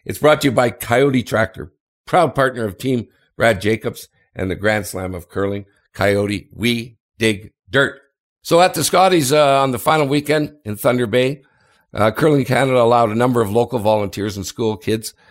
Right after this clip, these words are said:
uh, into the arena, and it looked like it was about four hundred. A number of people in our Facebook group were not very happy at all with some of the comments and response made by the crowd, uh, to and about the opposing team when the local McCarville team was on the ice,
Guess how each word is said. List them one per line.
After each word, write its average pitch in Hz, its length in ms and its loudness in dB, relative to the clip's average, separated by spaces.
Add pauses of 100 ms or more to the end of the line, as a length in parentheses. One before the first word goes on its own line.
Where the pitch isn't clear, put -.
(200)
uh, 85 180 -2
into 110 300 0
the 101 140 2
arena, 104 320 0
and 101 80 -2
it 90 80 -4
looked 101 220 -4
like 101 140 -2
it 98 40 -12
was 85 120 -8
about 90 240 -6
four 95 260 -2
hundred. 95 320 -4 (280)
A 123 40 -8
number 202 200 4
of - 120 2
people 165 240 4
in 160 60 4
our 147 60 4
Facebook 147 500 0
group 143 220 -2
were 117 80 -2
not 151 360 2
very 143 240 4
happy 120 400 0
at 98 160 2
all 120 380 2
with 98 140 -6
some 143 200 -2
of 131 80 -2
the 113 60 -4
comments 123 480 -2
and 98 120 -10
response 104 640 -6 (520)
made 131 260 2
by 135 120 4
the 120 120 0
crowd, 107 560 -2 (560)
uh, 104 160 0
to 139 340 0
and 113 160 0
about 117 280 0
the 117 160 0
opposing 104 480 -2
team 101 360 -4
when 101 160 -4
the 98 80 -4
local 120 420 0
McCarville 113 640 -2
team 101 240 -6
was 92 160 -6
on 92 260 -6
the 90 200 -8
ice, - 380 -10